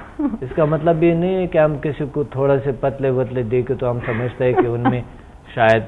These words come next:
Speaker 2: smart देके कि उनमें ऐसे current वरंट कोई चीज़ नहीं है, होता है। और अल्लाह ताला ने अशरफुल मखलूकात पैदा किए हैं, उनके भी जो waves है, अच्छा, waves कहाँ से चलते हैं? हमारे connection कायनात के साथ
Speaker 1: हम्म।
Speaker 2: किस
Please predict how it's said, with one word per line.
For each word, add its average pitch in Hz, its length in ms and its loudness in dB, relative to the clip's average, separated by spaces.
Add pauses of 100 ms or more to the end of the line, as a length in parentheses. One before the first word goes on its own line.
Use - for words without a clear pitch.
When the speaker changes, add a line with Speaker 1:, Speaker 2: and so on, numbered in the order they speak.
Speaker 2:
smart 120 540 -2
देके 120 340 -4
कि 135 140 -6
उनमें 120 400 -2
ऐसे 117 180 -6
current 120 440 -6
वरंट 113 340 -6
कोई 110 180 -4
चीज़ 110 400 -8
नहीं 107 140 -8
है, 104 160 -10 (440)
होता 143 280 4
है। 127 200 2 (600)
और 120 280 4
अल्लाह 127 420 2
ताला 139 260 2
ने 139 120 0
अशरफुल 143 360 -4
मखलूकात 135 640 0
पैदा 127 320 2
किए 127 300 -2
हैं, 151 240 -2
उनके 123 360 -4
भी 139 180 -2
जो 135 180 2
waves 120 520 0
है, 104 160 -2 (320)
अच्छा, - 180 -4
waves 135 340 2 (280)
कहाँ 147 260 4
से 147 80 0
चलते 127 360 -2
हैं? 160 80 -6 (400)
हमारे 123 360 0
connection 147 540 -2
कायनात 113 540 -2
के 117 80 -6
साथ 95 260 -4
Speaker 1:
हम्म। - 760 -18
Speaker 2:
किस 160 120 -6